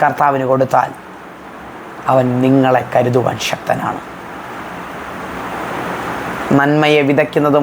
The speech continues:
മാത്രമല്ല, ഹൃദയത്തിലെ ചിന്താകുലങ്ങൾ, ആകുലതകൾ കയ്യിൽ കരുതിയിരിക്കുന്ന എല്ലാം ദൈവസന്നിധിയിൽ ഏൽപ്പിക്കുക. അവൻ കരുതുന്നവനാണ്. Praise the Lord. എൻ്റെ യേശു കരുതുന്നവനാണ്.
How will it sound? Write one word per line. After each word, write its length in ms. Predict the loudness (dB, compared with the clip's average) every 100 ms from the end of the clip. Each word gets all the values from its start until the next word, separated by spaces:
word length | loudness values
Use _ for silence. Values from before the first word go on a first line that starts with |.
| 6
മാത്രമല്ല, 600 | 4 2 2 4 4 4 2 -8 -16 -18 -18 -18 -18 -18 -18 -18 -18 -16 -14 -14 -12 -10 -10 -2 2
ഹൃദയത്തിലെ 600 | 4 6 6 4 4 4 2
ചിന്താകുലങ്ങൾ, 760 | -2 4 4 4 2 -4 -4 -8 -10 -18 -18 -18 -6 2 4
ആകുലതകൾ 720 | 6 4 4 2 0 -4 -6 -8 -18 -20 -2
കയ്യിൽ 260 | 0 4 2 4
കരുതിയിരിക്കുന്ന 720 | 4 6 6 6 4 2 4 4 6
എല്ലാം 440 | 6 8 6 4 0 -12 -18 -18 -12 -2
ദൈവസന്നിധിയിൽ 680 | -2 -2 -4 -8 -6 -2 0 0
ഏൽപ്പിക്കുക. 440 | 0 -2 -2 -2 -4 -6 -10 -10 -12 -12 -12 -6 0
അവൻ 140 | 0 0 -2 2
കരുതുന്നവനാണ്. 920 | 4 4 2 2 0 0 0 -2 -4 -8 -14 -16 -16 -12 -4
Praise 260 | 0 2 4
the 40 | 2
Lord. 180 | 2 -2 -10 -14 -14 -14 -14 -14 -6 2
എൻ്റെ 200 | 4 6 6 6
യേശു 240 | 4 0 0
കരുതുന്നവനാണ്. 840 | 2 4 4 4 2 -2 -2 -4